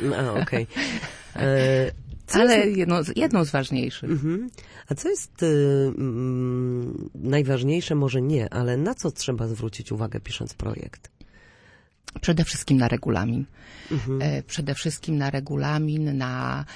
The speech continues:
Speaker 2: e, cele, na, na to, o co chodzi w danym konkursie, e, żeby tutaj, e, nie, nie, nie minąć się, tak?
Speaker 1: Mhm.
Speaker 2: Jest, y, fajnie jest, jak,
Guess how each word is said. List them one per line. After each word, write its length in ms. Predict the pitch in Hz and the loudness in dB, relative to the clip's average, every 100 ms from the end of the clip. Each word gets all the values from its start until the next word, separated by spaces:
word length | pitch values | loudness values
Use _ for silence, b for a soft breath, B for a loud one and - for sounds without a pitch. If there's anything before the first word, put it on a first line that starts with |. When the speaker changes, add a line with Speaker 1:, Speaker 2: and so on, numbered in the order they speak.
| B B - | B B -2
Speaker 2:
e, 580 | 139 131 127 127 110 - | 0 2 0 -4 -6 -6
cele, 760 | - 147 151 147 147 147 143 139 | -2 2 4 4 4 2 2 2
na, 400 | 127 117 120 120 | 0 0 -2 -2
na 140 | 123 | -2
to, 340 | 127 123 131 - | -2 -4 -4 -6
o 240 | - 127 | -4 -4
co 120 | - | -2
chodzi 340 | 123 131 123 127 | -2 -2 0 0
w 40 | |
danym 280 | 127 123 123 | 2 2 2
konkursie, 840 | - 127 - 143 131 - 131 127 B B B B - | 2 0 2 2 2 -2 -2 -2 B B B B -6
e, 340 | 139 131 131 | -2 -2 -2
żeby 380 | 123 147 131 131 | -2 -2 -2 -4
tutaj, 600 | - 143 - 131 135 139 135 B B B B - - | -6 -8 -6 -4 -2 -4 -6 B B B B -12 -2
e, 520 | 143 139 135 139 143 123 - 87 | 0 0 -2 -4 -6 -8 -8 -6
nie, 320 | 120 220 143 165 | -2 2 4 4
nie, 460 | 175 160 156 151 147 | 4 4 4 2 4
nie 360 | 147 143 139 | 4 4 4
minąć 480 | 143 170 143 113 107 | 4 6 4 2 0
się, 240 | - - - | 0 -2 -2
tak? 280 | 139 165 - - | -2 -2 -4 -6
Speaker 1:
Mhm. 260 | 123 135 165 B - - - | -4 -4 -6 B -20 -20 -8
Speaker 2:
Jest, 600 | 156 160 175 175 - - | -4 0 0 -2 -6 -4
y, 160 | 170 170 160 B B B - - | -2 -2 -6 B B B -16 -6
fajnie 560 | - 220 285 202 151 | 2 6 8 8 8
jest, 520 | 135 127 175 - - 147 | 6 4 2 -2 -8 -6
jak, 460 | 147 143 147 - | -2 -2 -4 -12